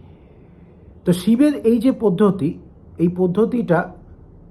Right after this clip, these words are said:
হচ্ছে কি যে আপনি যখন আপনার পেটের ওপরে, অর্থাৎ কোনো রকম,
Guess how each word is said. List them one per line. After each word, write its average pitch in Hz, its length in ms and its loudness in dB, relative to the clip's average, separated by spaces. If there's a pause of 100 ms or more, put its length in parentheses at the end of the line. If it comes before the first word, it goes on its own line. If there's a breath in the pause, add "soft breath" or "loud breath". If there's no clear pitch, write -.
(160)
হচ্ছে 180 300 0
কি 247 280 -4
যে 196 160 2
আপনি 175 380 -2
যখন 226 480 0
আপনার 156 400 0 (560)
পেটের 240 340 2
ওপরে, 143 400 0 (120)
অর্থাৎ 180 580 -4
কোনো 214 240 2
রকম, 202 400 0